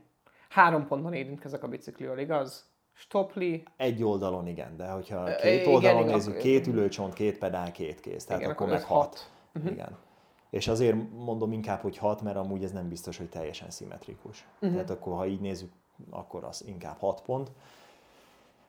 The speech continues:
Speaker 2: Ö, és akkor utána jön a nyereg. Ugye a nyereg az egy nagyon, ö, nagyon szerteágazó rész, nem tudom, hogy ebben most menjünk-e
Speaker 1: Most
Speaker 2: bele.
Speaker 1: menjünk, menjünk nyugodtan a nyeregbe bele, mert az, tudom, egy hot topic, és ez amúgy,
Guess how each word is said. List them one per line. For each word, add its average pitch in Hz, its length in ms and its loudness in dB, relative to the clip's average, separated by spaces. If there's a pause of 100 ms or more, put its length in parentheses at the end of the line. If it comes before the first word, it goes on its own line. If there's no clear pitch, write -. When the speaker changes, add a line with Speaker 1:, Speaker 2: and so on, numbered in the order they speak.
(300)
Speaker 2:
Ö, 117 380 2 (260)
és 139 160 -2
akkor 139 200 2
utána 131 320 0
jön 120 220 2
a 120 60 0
nyereg. 101 420 0
Ugye 101 180 -2
a 101 40 0
nyereg 139 340 0
az 107 120 0
egy 113 140 -2
nagyon, 101 640 0
ö, 98 560 -2 (1300)
nagyon 117 300 2
szerteágazó 95 1000 0
rész, 92 380 -2
nem 104 180 -6
tudom, 92 200 -4
hogy 90 160 -4
ebben 90 200 -2
most 92 260 -6
menjünk-e 98 280 -2
Speaker 1:
Most 226 200 4
Speaker 2:
bele. - 200 4
Speaker 1:
menjünk, 110 200 2
menjünk 190 240 0
nyugodtan 170 360 -2
a 160 60 -6
nyeregbe 151 320 0
bele, 165 180 2
mert 165 160 2
az, 165 140 0
tudom, 202 200 2
egy 160 120 0
hot 165 240 -2
topic, - 420 -4
és 175 160 -2
ez 165 200 -2
amúgy, 170 460 -2